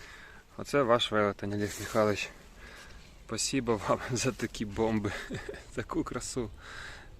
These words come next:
Неймовірно. Велетень. Вон там висить. Ви, ви тільки гляньте, що це таке здоровенне висить. А? Воно ось до рука. Ну, я навіть не знаю, як приложити. А це велетень. Давайте зробимо,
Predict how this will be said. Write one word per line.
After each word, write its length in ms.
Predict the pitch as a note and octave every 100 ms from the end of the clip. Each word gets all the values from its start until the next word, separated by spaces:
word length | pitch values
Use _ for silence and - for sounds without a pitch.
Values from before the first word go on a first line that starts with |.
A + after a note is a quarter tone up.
| - - - -
Неймовірно. 680 | A#2+ A2 A2 A2 A2 G2+ G2 - - -
Велетень. 560 | G#2+ A#2 A2+ G#2 G2+ G2+ - - - - - - -
Вон 200 | A#2+ A#2
там 240 | B2 A#2+
висить. 420 | A2 - G#2+ -
Ви, 240 | A2 G#2+ A2
ви 100 | A#2+
тільки 240 | C3+ B2+
гляньте, 420 | A2+ A#2+ A2+ -
що 300 | - - A#2+
це 160 | G#2+ G#2+
таке 260 | A2+ -
здоровенне 600 | G#2 G2 A2 G#2+ G#2+ G#2
висить. 440 | G#2 G2+ - G2+ - - - - - - - -
А? 160 | A#2 A2+ - -
Воно 420 | A2+ G#2+ A2 G#2+ G#2
ось 220 | A2 G#2
до 160 | A2+
рука. 340 | A2 G#2 C#3 B2 - -
Ну, 80 | G2+ - - - - - - - G2+
я 80 |
навіть 240 | G2+ G#2 G#2+
не 120 | A2
знаю, 280 | G2+ A2 G#2
як 120 | G#2
приложити. 560 | - A2 G#2 G#2 G#2 - - - - - - - -
А 20 |
це 200 | G#2+ C3
велетень. 460 | B2 A2 G2+ - F#2+ - - - - - - - - - -
Давайте 300 | G3 A#3 D#3+
зробимо, 520 | C#3 D3+ C#3+ B2+ A#2